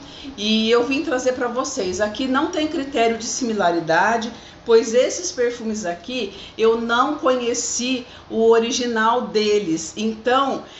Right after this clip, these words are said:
é, foi assim, um perfume excelente por ele mesmo, tanto em fragrância como em performance, eles me conquistaram.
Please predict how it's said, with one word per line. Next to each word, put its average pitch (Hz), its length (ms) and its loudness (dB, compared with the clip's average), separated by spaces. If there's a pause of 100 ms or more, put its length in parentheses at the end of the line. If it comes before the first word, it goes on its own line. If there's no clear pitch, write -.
(100)
é, 208 300 2
foi 240 340 4
assim, 254 320 -4
um 240 60 -4
perfume 247 680 -4 (240)
excelente 254 840 2
por 254 240 -2
ele 254 260 6
mesmo, 208 560 -2 (280)
tanto 302 320 0
em 254 240 -2
fragrância 214 1000 0
como 220 220 -2
em 220 80 0
performance, 202 1160 0 (340)
eles 208 380 0
me 226 120 -4
conquistaram. 214 840 -4